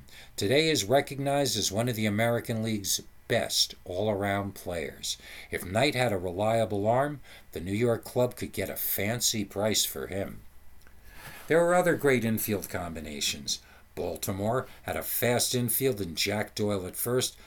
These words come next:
Heine Reitz at second, Huey Jennings at short, and John J. McGraw at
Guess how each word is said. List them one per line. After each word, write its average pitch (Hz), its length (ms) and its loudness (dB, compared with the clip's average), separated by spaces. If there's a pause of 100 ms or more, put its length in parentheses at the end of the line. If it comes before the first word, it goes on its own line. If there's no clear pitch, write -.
(120)
Heine 104 380 2
Reitz 104 480 4
at - 100 -8
second, 107 540 2 (220)
Huey 90 340 -4
Jennings 92 500 -2
at 82 120 -4
short, 110 300 2
and 85 120 -8
John 101 320 -2
J. 98 240 0
McGraw 95 460 -4
at - 100 -12